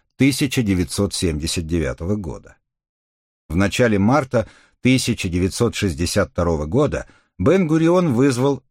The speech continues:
Иссера Хареля. Старик тепло поприветствовал его и некоторое время болтал с ним на разные темы. "Что ему нужно?" — удивился Иссер.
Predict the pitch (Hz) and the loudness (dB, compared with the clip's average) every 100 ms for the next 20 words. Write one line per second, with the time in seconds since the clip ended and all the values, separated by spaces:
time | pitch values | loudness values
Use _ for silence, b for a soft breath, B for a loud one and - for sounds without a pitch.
0 | _ 127 123 - 101 101 101 - 123 127 | _ 0 0 0 2 4 0 0 0 0
1 | 80 - _ _ _ _ _ _ _ - | -4 -6 _ _ _ _ _ _ _ -10
2 | - 85 104 - 110 110 127 - 76 76 | -4 -2 -2 -2 -2 2 0 0 -8 -6
3 | 78 117 127 - 123 123 120 127 123 b | 0 0 0 -2 0 2 2 2 0 b
4 | _ _ - 117 143 185 180 143 135 107 | _ _ 0 2 4 2 -2 0 2 2
5 | 95 117 113 78 85 82 117 147 - 143 | 2 2 2 0 -2 0 0 0 0 0
6 | 135 98 87 80 76 98 107 - 160 113 | 2 4 2 0 -2 0 0 0 -2 -2
7 | - _ _ _ _ _ _ _ - - | -4 _ _ _ _ _ _ _ -6 0
8 | 92 92 113 160 143 - - _ _ 85 | 2 4 2 2 -2 -6 -18 _ _ -4
9 | 80 85 76 - 92 87 - 85 - | -2 -2 -2 -2 -2 -2 -2 -6 -6